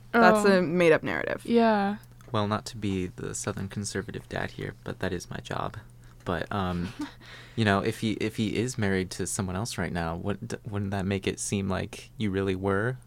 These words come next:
Speaker 3: um, maybe not the legitimate relationship there?
Speaker 1: Are you slut-shaming me?
Speaker 3: No,
Speaker 1: Are
Speaker 3: I
Speaker 1: you
Speaker 3: am
Speaker 1: calling
Speaker 3: just
Speaker 1: me a
Speaker 3: pointing out,
Speaker 1: mistress?
Speaker 3: I am
Speaker 2: Abe.
Speaker 3: pointing out certain,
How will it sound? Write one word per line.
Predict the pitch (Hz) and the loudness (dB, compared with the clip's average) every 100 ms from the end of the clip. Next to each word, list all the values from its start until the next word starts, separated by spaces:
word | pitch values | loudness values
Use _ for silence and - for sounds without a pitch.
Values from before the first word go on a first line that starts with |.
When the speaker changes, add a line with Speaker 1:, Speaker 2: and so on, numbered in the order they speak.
| - - | -12 -2
Speaker 3:
um, | 123 117 117 120 - - - - - - | 0 2 0 -4 -8 -20 -20 -20 -10 -2
maybe | 110 104 | 0 2
not | 107 - - | 0 -2 -4
the | 104 | -4
legitimate | 107 107 104 107 - | -2 -2 0 -2 -2
relationship | 98 107 135 - 143 - | -2 -2 -4 -6 -8 -6
there? | 160 - - - - - - 196 | -8 -8 -18 -20 -20 -20 -4 2
Speaker 1:
Are | 196 | 6
you | 196 202 262 349 370 381 359 - | 6 4 2 4 4 4 2 0
slut-shaming | - 208 - - 311 370 403 | -2 0 0 2 4 4 0
me? | 440 - - - - - - - - - - - - - - - | -6 -16 -20 -20 -20 -20 -20 -20 -20 -18 -18 -20 -20 -20 -20 -6
Speaker 3:
No, | 123 117 139 165 92 - | -2 2 4 4 4 4
Speaker 1:
Are | 104 110 | 6 8
Speaker 3:
I | |
Speaker 1:
you | 214 | 10
Speaker 3:
am | 123 | 10
Speaker 1:
calling | 285 320 330 | 10 12 12
Speaker 3:
just | |
Speaker 1:
me | 311 | 10
a | |
Speaker 3:
pointing | 208 180 131 | 10 10 8
out, | - | 10
Speaker 1:
mistress? | 240 262 294 - | 10 10 8 6
Speaker 3:
I | 262 | 8
am | 294 240 | 10 8
Speaker 2:
Abe. | |
Speaker 3:
pointing | 208 127 127 143 | 8 6 6 6
out | 123 117 - | 8 8 6
certain, | - - 123 117 113 113 | 2 6 6 6 4 4